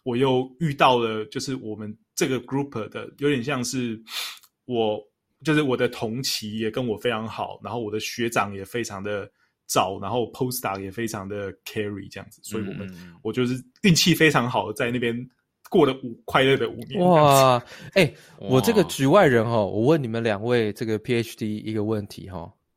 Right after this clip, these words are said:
Speaker 3: 如果啊，现在一个新兴学子抱着一个热血的心，说我要好好做研究，我想当人中之龙，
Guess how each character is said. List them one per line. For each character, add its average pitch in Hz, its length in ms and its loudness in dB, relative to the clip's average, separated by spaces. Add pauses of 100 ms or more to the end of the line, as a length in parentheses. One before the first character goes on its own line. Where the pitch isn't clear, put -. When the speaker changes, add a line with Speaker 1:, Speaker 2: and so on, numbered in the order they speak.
(580)
Speaker 3:
如 151 200 0
果 110 300 4
啊， 104 340 4
现 - 160 -6
在 175 80 -2
一 131 120 -8
个 131 220 0
新 170 180 -4
兴 165 180 -6
学 104 240 -4
子 110 320 -12 (360)
抱 165 120 4
着 123 140 -2
一 123 60 -4
个 135 100 -2
热 147 240 2
血 98 260 -6
的 92 120 -8
心， 131 420 -10
说 123 300 -6
我 98 200 -6
要 127 160 -2
好 113 160 -2
好 95 160 2
做 113 220 -4
研 92 180 -8
究， 101 300 -2
我 104 160 -2
想 92 240 -4
当 107 220 0
人 101 240 -4
中 113 180 -2
之 117 160 -4
龙， 87 180 -4